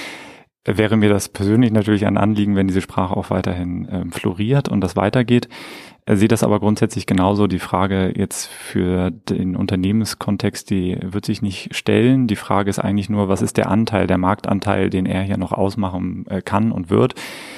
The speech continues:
Im akademischen Bereich ist es, ähm, deutlich einfacher, habe ich schon gesagt, weil die Ausbildung für statistische Verfahren und Methoden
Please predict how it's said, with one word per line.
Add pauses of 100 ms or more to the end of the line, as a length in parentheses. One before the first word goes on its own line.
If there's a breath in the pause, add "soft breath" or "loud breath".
(220 loud breath)
Im
akademischen
Bereich
ist
es,
ähm,
deutlich
einfacher,
habe
ich
schon
gesagt,
weil
die
Ausbildung
für
statistische
Verfahren
und
Methoden